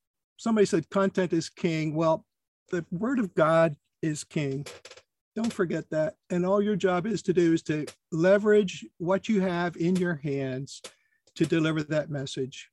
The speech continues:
You're the wineskin. They, they are the, it's, it, that's all it is. It's, you're an ambassador. Become students of the culture, study it, find out what the needs are. What is the message you have,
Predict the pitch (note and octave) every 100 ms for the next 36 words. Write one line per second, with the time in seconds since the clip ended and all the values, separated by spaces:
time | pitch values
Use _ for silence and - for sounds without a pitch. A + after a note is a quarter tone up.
0 | _ _ _ _ _ _ E3+ G3+ G3 E3
1 | D#3+ D#3 D3+ - C#3 B2+ B2+ D#3+ E3 F#3
2 | G3+ G3 - F#3 - - - F#3 G#3 G#3
3 | A3+ A3+ G#3+ G#3+ D3 - - _ _ _
4 | _ _ _ - - F#3 G#3 F3+ E3 D#3+
5 | E3 F3+ F#3 F#3 F3+ - _ D3+ F3+ F#3+
6 | F3+ - F#3+ F#3+ F#3+ F#3+ F#3 - E3+ D#3+
7 | - - D#3+ E3 F3 - - F3 E3 E3
8 | E3+ F3 _ - _ _ _ - D3+ E3
9 | F#3 F#3+ G3+ F#3+ F3 F3 D3+ D#3+ D3+ D3+
10 | D#3+ - _ _ - F3+ A3 A#3 A#3+ -
11 | G3 F#3+ F3+ G3 D3+ F3 F#3 D3+ D#3+ C#3+
12 | C#3 C#3+ D3